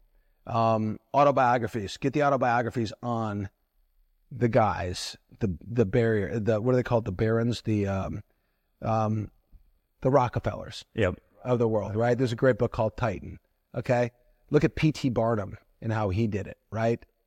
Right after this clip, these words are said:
Speaker 1: You can get all that information out of good biographies.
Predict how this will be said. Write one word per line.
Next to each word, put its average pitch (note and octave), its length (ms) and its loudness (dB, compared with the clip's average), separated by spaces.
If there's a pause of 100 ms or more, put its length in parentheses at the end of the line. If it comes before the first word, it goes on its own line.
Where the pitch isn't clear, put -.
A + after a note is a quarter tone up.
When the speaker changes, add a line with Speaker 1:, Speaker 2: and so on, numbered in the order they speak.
(120)
Speaker 1:
You C#3+ 240 2
can C3+ 280 2
get C3 340 0
all B2+ 260 4
that A#2+ 140 2
information A2 720 -2 (640)
out A2+ 120 -2
of G#2+ 100 -6
good F#2+ 160 -8
biographies. - 640 -20